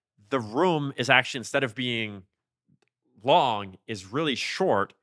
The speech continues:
and it's a perspective trick. So that, like, they're animating these characters not on a flat ground, but on a angled ground to make it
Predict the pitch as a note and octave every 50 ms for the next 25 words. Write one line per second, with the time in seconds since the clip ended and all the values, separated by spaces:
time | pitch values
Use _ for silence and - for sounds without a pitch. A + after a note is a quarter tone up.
0 | _ - A#2 A2+ - - G#2+ - - A2+ - - - A3 A3 - - D3 A#2 G2
1 | - - - F#2 - A2 - - - _ _ _ _ _ _ _ _ _ _ _
2 | _ _ _ _ - - D#3+ C#3+ D3+ C#3+ C#3 - - _ _ _ - B2+ B2 A2
3 | - - _ A2+ G#2+ C#3+ F3+ G3+ - - D3+ D#3+ F#3+ F#3 E3+ D#3+ D3+ C#3+ C3 B2+
4 | B2 A2+ - - - D#3 D#3+ - B2 G#2+ G#2+ A#2 B2 C3+ C#3 - A#2+ A2+ G2+ -
5 | - - B2+ B2 - - G#2 G2+ G#2+ A2 A#2 A#2 G#2+ F#2+ F2+ F2 - A2 - -
6 | G#2+ G#2 G2+ G2+ F#2+ F#2+ F#2 F2 - _ _ _ _ _ _ _ _ _ - C#3
7 | D#3+ F#3+ G3 C#3+ C#3+ C3 A#2+ G2+ - - A2+ A2 G#2 G2+ G2 F#2+ F#2 F#2+ - A#2+
8 | G#2+ A2 A2+ - C3+ -